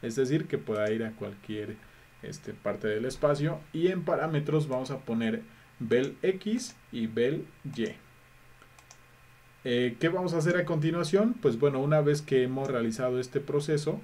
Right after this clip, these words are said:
ya podemos ver acá que, perdón, aquí es vel, vel Y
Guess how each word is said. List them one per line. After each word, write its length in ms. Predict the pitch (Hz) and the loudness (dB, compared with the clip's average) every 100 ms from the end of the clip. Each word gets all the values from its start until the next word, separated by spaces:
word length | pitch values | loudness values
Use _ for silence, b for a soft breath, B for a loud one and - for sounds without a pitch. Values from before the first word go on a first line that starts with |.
| B B B - | B B B -2
ya 140 | 113 | -2
podemos 500 | 113 120 120 123 113 | 2 2 2 0 -2
ver 180 | 120 127 | -2 -2
acá 440 | 135 - 143 151 - - | -2 -2 -2 -2 -8 -12
que, 320 | - 123 135 - - | -2 0 0 -2 -10
perdón, 300 | 113 110 110 | -6 -2 -2
aquí 240 | 107 113 113 | -4 -4 -4
es 220 | 110 113 | -4 -4
vel, 300 | 110 107 107 - - - | -4 -4 -10 -14 -20 -6
vel 200 | 113 107 | -4 -2
Y 120 | 113 | -4